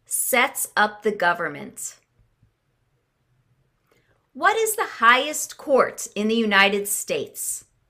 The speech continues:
What is the highest court in the United States?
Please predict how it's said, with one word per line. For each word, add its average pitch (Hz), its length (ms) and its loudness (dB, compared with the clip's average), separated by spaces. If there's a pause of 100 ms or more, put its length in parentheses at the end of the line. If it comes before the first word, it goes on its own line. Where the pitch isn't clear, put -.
(1000)
What 247 420 -2
is 226 140 -4
the 196 120 -2
highest 269 680 0
court 185 480 -2
in 196 140 -2
the 208 80 -2
United 196 500 2
States? - 760 -8